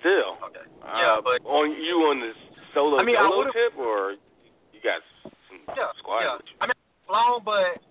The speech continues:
Speaker 2: I would still would have had to rent a car and, like, I would say, like, three hundred dollars just to dri-, just go ahead and rent a car and drive all the way there. So I'm not gonna. It's,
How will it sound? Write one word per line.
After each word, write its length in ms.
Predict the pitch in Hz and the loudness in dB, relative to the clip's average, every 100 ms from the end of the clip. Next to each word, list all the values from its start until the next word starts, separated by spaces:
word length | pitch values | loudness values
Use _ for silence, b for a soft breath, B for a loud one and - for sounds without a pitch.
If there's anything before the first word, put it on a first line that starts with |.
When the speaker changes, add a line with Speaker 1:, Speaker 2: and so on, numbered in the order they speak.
| _ _ _ _ - | _ _ _ _ -2
Speaker 2:
I 40 | |
would 160 | 180 185 | -2 -6
still 180 | 208 202 | -8 -6
would 100 | 190 | -4
have 80 | 190 | -4
had 40 | |
to 60 | 156 | -4
rent 120 | 180 170 | -4 -6
a 60 | - | -2
car 240 | 175 175 | 0 0
and, 80 | 156 | 0
like, 240 | 147 147 139 | -2 -2 -2
I 80 | 147 | -4
would 160 | 160 - | -4 -8
say, 120 | 151 | -6
like, 240 | 143 139 139 _ _ - | -2 -2 -4 _ _ -12
three 120 | 160 | -8
hundred 200 | 160 147 | -8 0
dollars 240 | 143 143 | 0 0
just 160 | 135 _ | -2 _
to 60 | 160 | -18
dri-, 160 | 131 139 - | -8 -8 -10
just 120 | 127 | -18
go 120 | - 131 | -8 -8
ahead 80 | 135 | -6
and 80 | 123 | -8
rent 120 | 127 | -10
a 40 | |
car 160 | 139 123 | -6 -6
and 60 | 120 | -4
drive 240 | 120 120 117 | -2 0 -2
all 120 | 113 | -4
the 40 | |
way 80 | 113 | -6
there. 200 | 113 113 - | -8 -8 -8
So 40 | 107 | -12
I'm 60 | 107 | -10
not 160 | 107 110 | -10 -10
gonna. 320 | 104 104 104 - - - - - - - - - - _ _ _ | -10 -10 -12 -18 -20 -20 -20 -20 -20 -20 -20 -20 -20 _ _ _
It's, 80 | - | -14